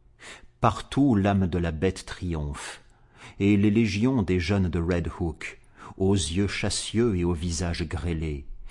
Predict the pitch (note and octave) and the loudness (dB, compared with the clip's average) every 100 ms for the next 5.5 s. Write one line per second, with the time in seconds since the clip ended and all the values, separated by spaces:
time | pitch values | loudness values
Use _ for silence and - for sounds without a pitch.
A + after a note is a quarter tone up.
0 | - - F2+ A#2 - - C#3 G#2+ E2 G2+ | -14 -10 0 2 2 0 2 2 0 0
1 | G#2 A2 F#2+ - G2 F#2+ G#2+ G2+ E2+ E2 | 2 2 2 2 2 4 4 4 2 0
2 | F#2 F2 F#2 F#2 - F#2 F2 F2+ G2 F#2 | 0 0 0 0 0 0 2 2 2 2
3 | D#2+ D#2 - - F2 - - E2 D2 - | -2 -2 -4 -2 -4 -4 -2 -2 -4 -10
4 | - F#2 E2+ D#2+ G2+ F#2 G#2 G2+ E2+ F#2+ | -6 -2 -2 0 0 2 2 2 2 2
5 | G2 E2+ E2+ D#2 D2 | 2 0 -2 -2 -6